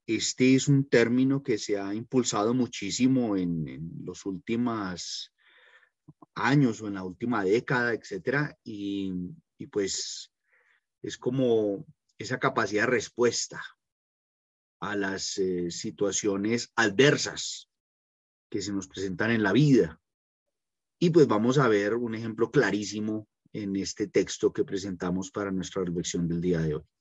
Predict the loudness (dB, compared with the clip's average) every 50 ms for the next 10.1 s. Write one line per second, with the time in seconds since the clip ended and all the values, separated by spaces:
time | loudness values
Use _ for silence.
0 | _ _ _ _ _ _ _ _ _ _ _ _ _ _ -2 0 0 2 2 0
1 | 0 2 2 2 4 4 4 4 4 4 2 0 -2 -2 -4 -4 -2 2 4 6
2 | 6 6 4 2 0 0 0 0 2 2 2 0 0 -2 -8 -8 -6 -4 -4 -2
3 | -2 0 2 2 2 2 -2 -6 _ _ _ _ _ _ _ _ _ _ _ _
4 | _ _ _ _ _ _ _ _ _ _ _ _ _ _ _ _ _ _ _ -14
5 | -10 -6 -6 -6 -6 -2 0 0 0 0 -2 -4 -4 -6 -6 -6 -4 -2 -2 -2
6 | 0 0 0 2 4 6 8 8 8 8 6 2 -2 -2 -6 _ _ _ _ _
7 | _ _ _ _ _ _ _ _ _ _ _ _ _ _ _ _ _ -10 -10 -8
8 | -6 -6 -4 -4 -6 -6 -2 -2 0 0 2 0 0 0 0 -2 -4 -6 -14 _
9 | _ _ -2 -2 0 0 0 0 2 6 6 6 6 4 2 2 6 6 6 6
10 | 4 0